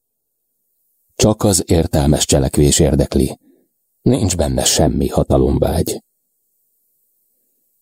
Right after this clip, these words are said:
Igaz, ezt az érzéketlenségét a hatalom külsőséges megnyilvánulásai iránt már korábban is tapasztaltam nála.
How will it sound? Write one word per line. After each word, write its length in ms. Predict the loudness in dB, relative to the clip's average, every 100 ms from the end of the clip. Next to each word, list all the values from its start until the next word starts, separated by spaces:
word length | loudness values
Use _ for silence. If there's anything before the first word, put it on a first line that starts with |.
| _
Igaz, 540 | -2 0 0 -2 -6 -2
ezt 220 | -2 0
az 120 | 0
érzéketlenségét 1120 | 2 2 2 0 0 0 0 2 2 2 2
a 60 | 2
hatalom 460 | 0 0 2 2
külsőséges 800 | 2 2 2 2 0 2 2 2
megnyilvánulásai 1000 | 2 2 2 2 2 2 2 2 2 2
iránt 320 | 2 2 0
már 200 | 0 0
korábban 520 | 0 0 0 0 0 2
is 120 | 2
tapasztaltam 640 | 0 0 -2 -2 0 0
nála. 400 | 0 -2 -4 -8